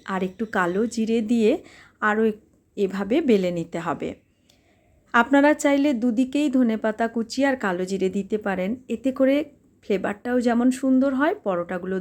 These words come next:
দেখতেও খুব ভালো হয়। তো দেখুন, আমি এভাবে বেলে নিয়েছি। আর এই পরোটা বেলতে বেলতে দেখবেন পেঁয়াজগুলো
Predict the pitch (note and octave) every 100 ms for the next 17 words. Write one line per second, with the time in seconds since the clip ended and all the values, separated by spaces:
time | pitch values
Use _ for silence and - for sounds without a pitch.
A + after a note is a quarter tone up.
0 | F#3 F3+ - A3+ D4+ G#4+ - - - C4
1 | G3+ G3 F3 E3+ E3+ - - _ - _
2 | C4 C#4 C#4 F4+ F4+ A3+ G#3 G#3 A3+ G#3+
3 | A3 G#3+ G#3+ A#3 A#3+ G#3 G3+ - F#4+ -
4 | - - G#3+ B3+ C4+ B3 A3 A3 A#3+ G#3
5 | G3+ F#3 A3 G#3+ A3+ A3 A#3 A#3+ A#3+ A#3+
6 | B3 B3 G#3 G3 F#3+ - G3+